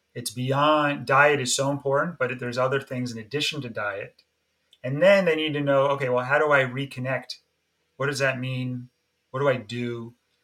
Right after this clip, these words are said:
'Cause it's not about having lots of friends. It's not about going out on lots of dates.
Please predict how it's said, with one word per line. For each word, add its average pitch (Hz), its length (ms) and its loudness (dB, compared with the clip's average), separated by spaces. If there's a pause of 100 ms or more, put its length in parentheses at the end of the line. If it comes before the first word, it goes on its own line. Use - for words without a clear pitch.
(100)
'Cause 135 100 -6
it's 131 100 -6
not 156 180 6
about 135 280 4
having 127 240 -2
lots 120 220 -4
of 117 60 -16
friends. 110 640 -10 (220)
It's - 160 -12
not 131 160 0
about 120 300 -2
going 120 240 -4
out 117 120 -4
on 113 100 -8
lots 113 200 -12
of 113 100 -12
dates. 107 520 -12